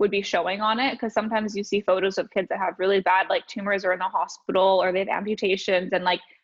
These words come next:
that kind of is a sad, like, it's not sad to look at, but it does break your heart a little bit 'cause you feel bad for them and you're like, "Oh my God, they're going through so much at such a young age," and, like,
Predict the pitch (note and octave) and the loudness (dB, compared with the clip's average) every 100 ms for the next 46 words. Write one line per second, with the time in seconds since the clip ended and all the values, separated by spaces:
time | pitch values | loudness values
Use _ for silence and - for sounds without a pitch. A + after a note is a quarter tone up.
0 | _ - G3+ - - G#3 G3+ G3 G3 G3+ | _ 0 2 0 -4 -4 -4 -4 -4 -8
1 | _ C4+ - - A#3 A#3+ B3+ B3+ - A3 | _ -4 -4 -4 -6 -4 -2 -2 -2 -2
2 | A3 A3+ G#3+ A3 A3 A3 G3+ G3 G3+ G3+ | -2 -2 -4 -2 -2 -2 -2 0 -2 -2
3 | G3 G3 G3+ G3+ F#3+ F3+ F3+ G3 - G#3+ | -4 -4 -4 -2 -2 -4 -4 -4 -4 -4
4 | F#3+ F#3 - G3+ G3 F#3+ F3+ G3 - G3+ | -2 -4 0 2 4 4 2 2 0 0
5 | F#3 F3 F3+ F3+ F#3 F3+ F#3+ F#3+ F#3+ F#3 | 2 0 -2 -6 -4 -4 -4 -4 -4 0
6 | F3+ F#3 F#3 F3 F3+ F#3+ G3 G3+ G#3+ G3 | 0 0 -4 -4 -4 0 -2 0 2 2
7 | G3 F3+ - - F#3+ G3+ F#3 F#3+ G#3+ F#3 | 2 -2 -4 -6 0 2 2 0 -6 -4
8 | F#3 F#3+ F3+ F3+ | -2 -2 -2 -2